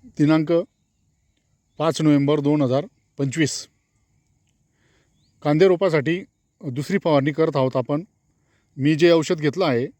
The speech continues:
ते क्रमवाईज सांगतो. Ridomil गो-, गोल्ड घेतला आहे आपण,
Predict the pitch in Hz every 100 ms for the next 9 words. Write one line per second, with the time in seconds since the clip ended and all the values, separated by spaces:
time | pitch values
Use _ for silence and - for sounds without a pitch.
0 | _ _ _ _ _ _ - 151 156 170
1 | - _ _ _ _ _ _ 160 160 160
2 | 190 - 135 143 165 - _ _ _ _
3 | _ _ _ 135 156 170 196 175 175 190
4 | _ 135 151 175 151 135 185 147 139 135
5 | 160